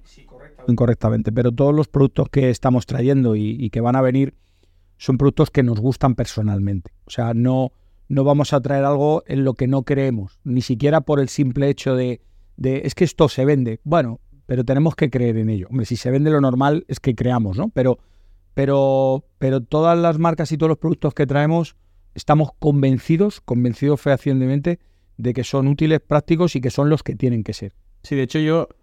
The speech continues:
Speaker 2: tenía, o sea, quería preguntaros porque realmente los productos que, de la web, o sea, los que, los que, los que están aquí,
Speaker 1: Mm.
Speaker 2: eh,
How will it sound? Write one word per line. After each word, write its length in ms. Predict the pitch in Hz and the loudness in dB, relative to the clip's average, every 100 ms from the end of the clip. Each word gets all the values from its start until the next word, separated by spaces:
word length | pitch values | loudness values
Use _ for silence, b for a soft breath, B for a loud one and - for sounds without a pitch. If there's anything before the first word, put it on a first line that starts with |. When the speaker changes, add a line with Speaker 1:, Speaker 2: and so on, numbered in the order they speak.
| _ | _
Speaker 2:
tenía, 480 | - 120 131 156 160 | -4 -2 0 0 0
o 80 | 117 | -2
sea, 120 | 127 | -4
quería 200 | 113 120 | -2 -2
preguntaros 460 | 127 151 147 156 160 | -2 0 0 0 -2
porque 360 | - 117 113 107 | -6 -6 -6 -6
realmente 480 | 104 117 131 147 156 | -4 -2 0 0 0
los 160 | 156 117 | -2 -2
productos 400 | 110 113 147 - | -6 -4 -4 -4
que, 720 | - 143 139 135 131 127 - - | -2 0 0 0 -2 -2 -6 -12
de 240 | - 120 127 | -6 0 2
la 120 | 120 | 2
web, 260 | 110 147 - | 4 2 2
o 60 | 127 | -2
sea, 120 | 120 | 0
los 140 | 104 | 0
que, 280 | - 107 101 | 0 -2 -2
los 200 | 98 95 | -4 -4
que, 340 | - 101 92 92 | -4 -4 -2 -4
los 180 | - 90 | -8 -10
que 60 | - | -10
están 180 | - 113 | -2 0
aquí, 280 | 117 175 - - _ | 2 0 -2 -16 _
Speaker 1:
Mm. 180 | 123 107 110 | -8 -8 -8
Speaker 2:
eh, 540 | - 107 104 101 98 | -4 0 2 2 0